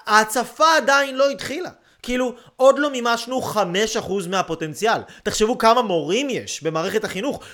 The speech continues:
כמס-, כמספר המורים הולכים להיות מנט-, הרבה יותר מנטורים מזה בעתיד. אוקיי? אני אגיד, אתמול הגיע אליי מישהו לפגישה, ואומר לי, "אייל, תקשיב, אני רק לפני שבועיים נחשפתי ל-,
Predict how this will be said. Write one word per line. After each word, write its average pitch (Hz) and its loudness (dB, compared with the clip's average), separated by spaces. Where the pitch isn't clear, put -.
כמס-, 214 -6
כמספר 214 0
המורים 233 2
הולכים 214 -2
להיות 214 0
מנט-, 208 -6
הרבה 165 0
יותר 220 2
מנטורים 196 -4
מזה 156 -4
בעתיד. 147 -4
אוקיי? 175 -4
אני 170 0
אגיד, 214 -2
אתמול 196 2
הגיע 165 -4
אליי 180 0
מישהו 196 -6
לפגישה, 160 -6
ואומר 151 -8
לי, 196 -4
"אייל, 185 0
תקשיב, 214 -8
אני 147 -8
רק 165 -6
לפני 190 -6
שבועיים 156 -2
נחשפתי 170 -6
ל-, 170 -2